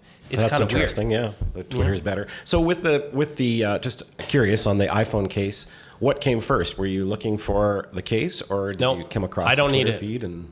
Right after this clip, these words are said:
Speaker 1: Yeah, I was, I was literally on Twitter, and somebody put up a poll who I was following and said, "Who's better on Twitter, Wendy's or Dbrand?" And I was like, "Who's Dbrand?"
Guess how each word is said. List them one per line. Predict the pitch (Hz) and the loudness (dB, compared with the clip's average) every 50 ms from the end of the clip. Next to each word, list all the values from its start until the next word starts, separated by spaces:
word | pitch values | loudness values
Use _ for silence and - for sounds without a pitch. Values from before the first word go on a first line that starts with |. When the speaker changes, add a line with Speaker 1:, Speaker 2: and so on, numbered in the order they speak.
| - - | -6 -2
Speaker 1:
Yeah, | - 123 110 101 - | 0 2 2 0 0
I | 123 127 127 | 0 0 2
was, | 123 127 127 123 - - - | 2 2 0 0 -2 -2 -2
I | 110 123 | -2 0
was | 123 120 | 0 0
literally | 139 165 190 190 190 180 | 0 0 2 2 4 4
on | 175 170 160 | 4 4 2
Twitter, | - - 147 135 139 139 | 2 0 2 2 4 4
and | 135 123 123 - | 2 2 0 0
somebody | - 139 143 147 | 0 0 0 0
put | 143 139 139 139 | -2 -2 0 -2
up | 135 143 | -2 -2
a | 139 | -4
poll | 117 - - 123 113 110 110 113 110 | -6 -2 -2 0 0 0 0 -2 -2
who | 120 120 | -2 -2
I | 117 | -2
was | 117 - | -2 -4
following | - 117 113 117 120 120 | -2 -2 -2 -2 -2 -2
and | 117 107 | -2 -2
said, | - 120 113 113 113 - - | -2 -2 -2 -2 -4 -6 -6
"Who's | 147 143 139 | -6 -4 -2
better | 135 151 143 147 147 139 | 0 0 2 2 2 2
on | 127 127 123 113 - | 2 0 -2 -4 -6
Twitter, | - - 135 123 113 104 101 - - - - | -4 -2 0 0 0 -2 -4 -8 -14 -18 -8
Wendy's | - 113 123 135 143 156 156 151 139 - | -2 0 2 2 2 2 0 0 0 -2
or | - - 120 | -2 -2 -2
Dbrand?" | 107 - 123 123 117 127 101 85 78 76 82 | 0 0 0 0 0 -2 -4 -6 -6 -12 -16
And | - - - - - _ - - | -20 -20 -20 -20 -20 _ -6 -4
I | |
was | 120 123 | -4 -4
like, | 107 90 - | -4 -6 -8
"Who's | - - - 156 214 269 - - | -10 -10 -6 -4 -4 -4 -4 -6
Dbrand?" | - - 85 120 165 - - 110 87 - - - 85 | -10 -8 -6 -4 -4 -4 -6 -8 -10 -12 -14 -16 -18